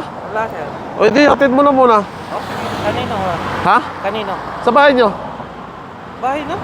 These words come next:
Speaker 2: Oh,
Speaker 1: Hindi ko.
Speaker 2: bahay nyo.
Speaker 1: Hindi ka, sir.
Speaker 2: Oo nga.
Speaker 1: Tapos?
Speaker 2: Tapos?
Speaker 1: Sino pagbibigyan ko niya?
Speaker 2: Asawa mo?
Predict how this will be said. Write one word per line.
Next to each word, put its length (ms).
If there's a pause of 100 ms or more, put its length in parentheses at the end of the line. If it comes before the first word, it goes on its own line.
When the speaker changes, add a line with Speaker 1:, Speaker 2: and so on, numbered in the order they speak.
(200)
Speaker 2:
Oh, 180
Speaker 1:
Hindi 80
ko. 80 (180)
Speaker 2:
bahay 240
nyo. 120 (680)
Speaker 1:
Hindi 120
ka, 120
sir. 200 (340)
Speaker 2:
Oo 140
nga. 200 (220)
Speaker 1:
Tapos? 360 (760)
Speaker 2:
Tapos? 280
Speaker 1:
Sino 140
pagbibigyan 300
ko 80
niya? 160 (160)
Speaker 2:
Asawa 320
mo? 160